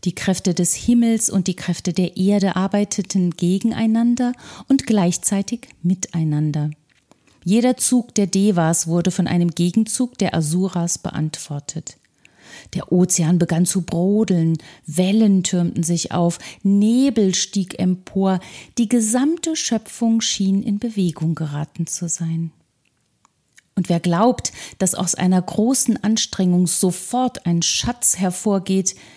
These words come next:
kennt die Logik der Mythen nicht. Zunächst erschien etwas ganz anderes. Aus den Tiefen des Ozeans stieg ein furchtbares Gift auf,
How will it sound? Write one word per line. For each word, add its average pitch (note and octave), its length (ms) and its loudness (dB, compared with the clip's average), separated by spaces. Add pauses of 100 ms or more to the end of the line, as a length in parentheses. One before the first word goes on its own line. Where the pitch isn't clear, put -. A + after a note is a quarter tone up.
(160)
kennt C4+ 520 -2
die C#4+ 80 -2
Logik F#3+ 640 -2 (100)
der C#4 140 -4
Mythen A3+ 580 0
nicht. - 560 -4 (880)
Zunächst G#3+ 460 0
erschien F#3 340 -2
etwas - 540 -6
ganz B3+ 360 0
anderes. E3+ 720 -2 (640)
Aus - 220 -2
den E3 260 0
Tiefen B3 460 -2
des B3 260 -4
Ozeans D#3+ 600 -2
stieg - 420 -6
ein F#3 120 2
furchtbares G3 1120 -4
Gift - 480 -8
auf, F3 340 -2